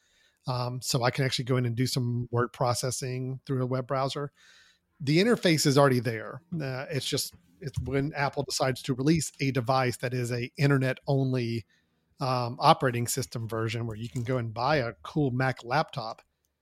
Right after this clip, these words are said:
that just runs the internet version of the, uh, operating system. Can probably be a lot cheaper, maybe a lighter device. Um, it's gonna be kinda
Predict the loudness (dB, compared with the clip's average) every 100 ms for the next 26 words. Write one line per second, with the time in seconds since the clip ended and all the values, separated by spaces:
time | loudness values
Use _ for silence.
0 | _ -4 -2 0 0 2 4 2 -2 -2
1 | 0 0 0 -4 -4 -4 -4 -6 -6 -4
2 | -4 -4 -4 -4 0 2 2 -4 -6 -8
3 | -8 -10 -14 -20 _ _ _ _ _ _
4 | 2 4 4 4 2 2 0 2 2 4
5 | 4 4 0 -10 -16 -8 -4 -4 -4 -2
6 | 2 4 4 4 2 0 0 0 -4 -6
7 | -8 -8 -12 -18 _ -10 -8 -8 -10 -12
8 | -16 _ -20 -4 -2 2 2 4